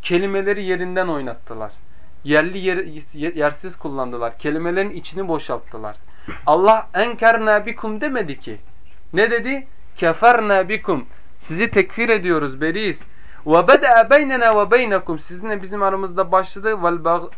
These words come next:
adavetu vel bagda." Düşmanlık ve buğuz. "Ebeden", ebedi olarak. "Hatta tu'minu billahi vahdehu." Allah'a bir olarak iman edinceye kadar. "İlla", ancak, "kavle İbrahim li ebihi." İbrahim babasına dedi ki, "La estagfirenne leke ve ma emlike,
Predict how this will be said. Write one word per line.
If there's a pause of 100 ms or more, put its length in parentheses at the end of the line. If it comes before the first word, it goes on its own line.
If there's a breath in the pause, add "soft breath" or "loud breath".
(140)
adavetu
vel
bagda."
Düşmanlık
ve
buğuz. (600 loud breath)
"Ebeden", (120)
ebedi
olarak.
"Hatta
tu'minu
billahi
vahdehu."
Allah'a
bir
olarak
iman
edinceye
kadar. (680 loud breath)
"İlla",
ancak, (340 soft breath)
"kavle
İbrahim
li
ebihi."
İbrahim
babasına
dedi
ki,
"La
estagfirenne
leke
ve
ma
emlike,